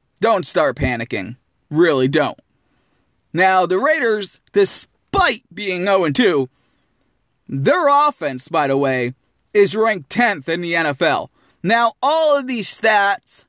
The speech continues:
should be taken with a grain of salt. Obviously, every team only played two games. The Raiders now shift their focus to the Miami Dolphins. They're gonna have to travel to Miami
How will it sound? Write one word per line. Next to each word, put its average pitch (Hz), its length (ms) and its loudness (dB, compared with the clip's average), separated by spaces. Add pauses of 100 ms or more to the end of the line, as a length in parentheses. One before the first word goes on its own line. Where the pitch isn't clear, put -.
(100)
should 214 440 0
be 196 120 -6
taken 185 520 0
with 175 160 -2
a 151 100 0
grain 147 320 0
of 135 100 -4
salt. 269 440 0 (120)
Obviously, 220 920 0 (840)
every 208 360 2
team 208 320 -6
only 185 260 0
played 170 420 0
two 196 320 -2
games. 160 680 -4 (800)
The 175 120 0
Raiders 220 480 0
now 233 600 2 (120)
shift - 400 -2
their 233 200 2
focus 233 760 -2 (480)
to 262 260 4
the 214 140 0
Miami 220 560 0
Dolphins. 160 680 0
They're 190 240 2
gonna 208 180 0
have 196 280 2
to 175 120 -2
travel 226 840 0
to 262 200 0
Miami 247 760 0